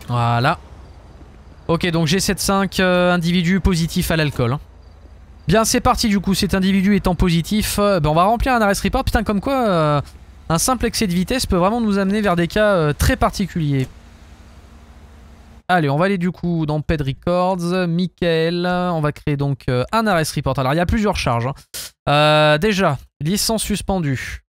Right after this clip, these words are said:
euh, drug possession, alors il a, euh, de la méthamphétamine, possession of méthamphétamine. Euh, qu'est-ce qu'il a d'autre du coup ? Il a un excès de vitesse aussi, donc trafic,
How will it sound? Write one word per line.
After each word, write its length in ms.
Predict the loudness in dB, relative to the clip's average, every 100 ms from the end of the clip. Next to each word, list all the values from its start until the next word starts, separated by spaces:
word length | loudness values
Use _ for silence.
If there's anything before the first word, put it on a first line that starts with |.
| _
euh, 380 | 0 2 2 0
drug 180 | 0 0
possession, 580 | -2 0 -2 0 0 0
alors 220 | 0 0
il 120 | 2
a, 160 | 2 0 -4 _ _ _ _
euh, 560 | 0 2 4 2 2 2
de 80 | 2
la 120 | 2
méthamphétamine, 800 | 0 0 0 -2 -2 -2 0 -2 -2
possession 460 | -2 -2 -2 -4
of 140 | -4 -4
méthamphétamine. 880 | -4 -4 -4 -4 -2 -2 -2 -4 -6 _ _ _ _ _ -4
Euh, 340 | 0 2 0 0
qu'est-ce 220 | -4 -4
qu'il 160 | -2
a 60 | -2
d'autre 220 | 0 -2
du 120 | -4
coup ? 160 | -4 -2
Il 80 | 0
a 80 | 2
un 80 |
excès 240 | 0 -2 -2
de 60 |
vitesse 340 | -2 -2 -2 -2
aussi, 400 | -4 -4 -4 -2
donc 160 | -2
trafic, 720 | 0 0 -2 -6 -10 -14 -14